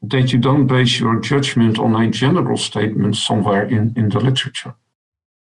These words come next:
I, I hope this makes sense, but I'm, I mean, I've learned so much from digging deep in literature.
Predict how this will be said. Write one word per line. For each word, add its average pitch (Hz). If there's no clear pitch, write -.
I, -
I 113
hope 120
this 117
makes 107
sense, -
but 107
I'm, 120
I 123
mean, 127
I've 120
learned 127
so 139
much 131
from 101
digging 117
deep 113
in 107
literature. 117